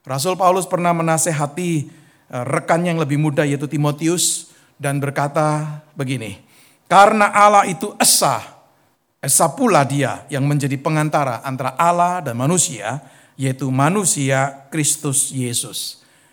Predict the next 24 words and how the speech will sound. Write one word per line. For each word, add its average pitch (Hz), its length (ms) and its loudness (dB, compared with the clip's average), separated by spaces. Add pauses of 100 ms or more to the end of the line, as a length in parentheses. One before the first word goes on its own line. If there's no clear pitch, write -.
(100)
Di 123 80 -12
sini 185 240 -4
disebutkan 175 480 -2
dengan 160 240 -2
jelas 170 320 4
sekali, 147 320 -2
cuma 214 400 2
ada 170 240 2
satu 214 880 0
pengantara 139 560 -2
itu. 113 320 -16 (320)
Cuma 214 320 -2
ada 175 160 0
satu 247 640 4
mediator, 143 720 0 (480)
yaitu 139 320 -4
manusia 143 560 0 (160)
Kristus 127 320 -6
Yesus. 110 480 -10 (320)
Dan 117 80 -10
mediator 190 560 4
atau 175 160 2
pengantara 165 560 2
ini 117 240 -8